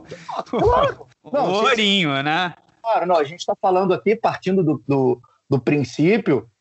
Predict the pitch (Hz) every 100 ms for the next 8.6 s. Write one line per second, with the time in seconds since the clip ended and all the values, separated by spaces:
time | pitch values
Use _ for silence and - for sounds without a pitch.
0 | _ - 151 151 151 151 - 147 147 123
1 | 160 226 190 190 180 - 180 196 202 208
2 | 175 151 156 180 233 240 - 180 165 117
3 | _ _ 123 131 151 - _ - - -
4 | 466 147 123 135 135 165 - - - 127
5 | 95 131 127 156 - 208 - 151 160 156
6 | 143 113 - - 117 113 107 113 - 135
7 | 123 135 131 113 - 135 - 139 123 131
8 | 131 117 104 107 101